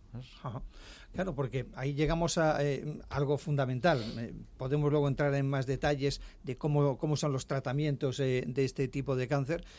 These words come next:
Speaker 2: pero lo fundamental es incidir en el diagnóstico temprano, un dia-, diagnóstico precoz. Y eso pasa, eh,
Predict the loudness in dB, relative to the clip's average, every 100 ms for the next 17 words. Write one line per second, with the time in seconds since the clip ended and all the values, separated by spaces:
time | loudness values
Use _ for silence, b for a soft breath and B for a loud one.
0 | B 4 8 8 8 4 0 2 0 0
1 | -2 -2 b b 0 2 2 0 0 0
2 | 2 0 0 0 2 2 2 2 0 -2
3 | -2 -2 -2 -4 -6 -6 -6 -4 -4 -4
4 | -6 -4 -2 -2 -2 -4 -4 -2 -4 -4
5 | -6 -10 B B B 4 6 4 4 4
6 | 4 2 2 b b b 0 6 8 6